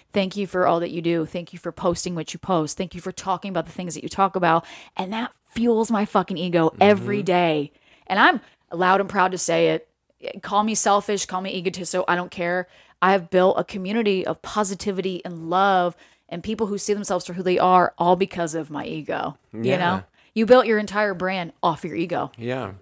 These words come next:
Speaker 1: And
Speaker 2: You're
Speaker 1: that's,
Speaker 2: just,
Speaker 1: I think that's a cool thing to say. <laughs>
Speaker 2: you're just unapologetically yourself.
Speaker 1: That's
Speaker 2: You know,
Speaker 1: it.
Speaker 2: I say that all the time, and that's why people like
Speaker 1: That's
Speaker 2: me.
Speaker 1: why people love you.
Speaker 2: Yeah.
Speaker 1: Be, I always say, be so unapologetically yourself that it inspires others to do the same.
Speaker 2: Exactly.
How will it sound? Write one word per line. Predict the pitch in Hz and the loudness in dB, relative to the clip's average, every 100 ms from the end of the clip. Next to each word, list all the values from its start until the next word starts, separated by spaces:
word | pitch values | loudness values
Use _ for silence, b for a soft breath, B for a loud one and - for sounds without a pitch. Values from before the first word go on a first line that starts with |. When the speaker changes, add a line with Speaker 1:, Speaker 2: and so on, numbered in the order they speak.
| _ | _
Speaker 1:
And | 190 | 0
Speaker 2:
You're | 214 | 2
Speaker 1:
that's, | 214 - | 2 2
Speaker 2:
just, | |
Speaker 1:
I | 202 | 2
think | 226 | 2
that's | 202 - | 0 -4
a | |
cool | - 190 | -4 -4
thing | - 180 | -4 -6
to | 165 | -4
say. | - 190 202 | 0 4 6
<laughs> | - | 6
Speaker 2:
you're | 139 | 6
just | 147 330 | 6 6
unapologetically | 110 120 135 127 127 127 123 131 139 131 | 6 6 8 8 8 6 2 2 0 2
yourself. | 135 131 139 147 120 127 | 0 0 2 4 4 2
Speaker 1:
That's | 202 202 117 | 2 2 4
Speaker 2:
You | |
know, | 113 | 6
Speaker 1:
it. | |
Speaker 2:
I | 107 123 | 8 6
say | 147 | 4
that | 127 113 | 4 6
all | 110 | 4
the | 110 | 2
time, | 131 123 117 | 0 -2 -2
and | 98 | -2
that's | 98 98 - - | -4 -6 -8 -6
why | 90 90 92 | -4 -2 -4
people | 104 104 110 107 110 117 - - | -8 -8 -6 -4 -6 -8 -16 -8
like | 113 - | -6 -6
Speaker 1:
That's | |
Speaker 2:
me. | 87 165 | -8 -8
Speaker 1:
why | |
people | 180 185 | -8 -4
love | 185 214 | -4 -4
you. | 170 160 - | -8 -10 -10
Speaker 2:
Yeah. | 101 80 78 _ _ - | -6 -6 -10 _ _ -4
Speaker 1:
Be, | 247 294 - | -2 -2 0
I | 220 240 | 0 2
always | 269 | 0
say, | - 196 180 175 | -2 -2 -2 -4
be | 160 208 233 269 | -6 -6 -4 -4
so | - 214 214 | -2 -2 -2
unapologetically | 185 190 214 - 190 185 175 170 170 185 | -2 -4 -4 -2 0 0 -2 -4 -4 -6
yourself | 170 160 - 160 233 311 - b b _ | -6 -6 -4 0 0 -2 -12 b b _
that | 185 | -6
it | 180 | -4
inspires | 180 170 - - 165 175 190 - | -6 -6 -4 0 0 0 -2 -4
others | 170 160 156 165 | -6 -4 -6 -10
to | - | -12
do | 151 - | -12 -12
the | - | -10
same. | - - - - - | -10 -8 -8 -10 -10
Speaker 2:
Exactly. | 92 90 87 78 78 - - | -10 -10 -6 -6 -8 -12 -16